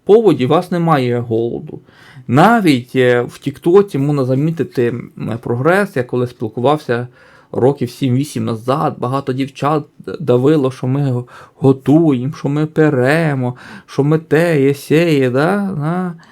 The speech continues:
А як ви, чоловіки, без нас? Зараз такого я не чую.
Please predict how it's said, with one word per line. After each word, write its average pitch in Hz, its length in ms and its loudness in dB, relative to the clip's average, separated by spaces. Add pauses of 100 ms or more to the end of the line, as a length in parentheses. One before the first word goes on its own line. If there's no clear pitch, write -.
(280)
А 113 140 -2
як 160 280 2
ви, 151 80 0
чоловіки, 147 480 -2
без 127 220 -2
нас? 165 320 -4
Зараз 151 420 0
такого 147 380 -2
я 139 120 0
не 139 140 -4
чую. 110 420 -8